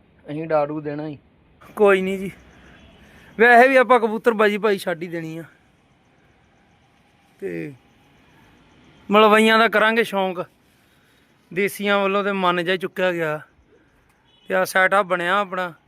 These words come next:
ਆਹ ਵੇਖ ਲਓ। ਤੇ ਦੇਸੀ ਕਬੂਤਰ ਛੱਡ ਦੇਣੇ ਆ ਸਾਰੇ, ਕੁਝ ਆਪਾਂ ਸੇਲ ਕਰਤੇ ਹੋਏ ਆ,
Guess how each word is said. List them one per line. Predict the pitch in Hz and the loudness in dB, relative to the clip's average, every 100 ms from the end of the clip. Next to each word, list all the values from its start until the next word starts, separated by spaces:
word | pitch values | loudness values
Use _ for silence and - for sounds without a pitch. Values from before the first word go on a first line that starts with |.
| _ _ _ _ 185 | _ _ _ _ -12
ਆਹ | 170 | -10
ਵੇਖ | 170 156 | -10 -10
ਲਓ। | 151 165 - _ _ _ _ _ _ _ _ _ _ _ _ _ 180 | -10 -12 -14 _ _ _ _ _ _ _ _ _ _ _ _ _ -10
ਤੇ | 175 165 160 139 _ _ _ _ _ _ _ _ _ - - | -6 -4 -6 -10 _ _ _ _ _ _ _ _ _ -20 -6
ਦੇਸੀ | 170 190 - 214 | 0 2 0 -6
ਕਬੂਤਰ | 180 196 190 202 | -4 -4 -2 0
ਛੱਡ | 175 165 | 2 0
ਦੇਣੇ | 156 190 202 | 0 0 0
ਆ | 190 | -2
ਸਾਰੇ, | 156 170 175 185 160 - - _ _ _ _ _ - _ _ | -2 0 2 0 -4 -16 -20 _ _ _ _ _ -20 _ _
ਕੁਝ | 190 196 190 | 0 2 4
ਆਪਾਂ | 196 202 | 2 0
ਸੇਲ | 185 180 175 | -2 -2 0
ਕਰਤੇ | 175 160 - 202 | 0 0 0 0
ਹੋਏ | 202 165 | 0 -2
ਆ, | 156 | -4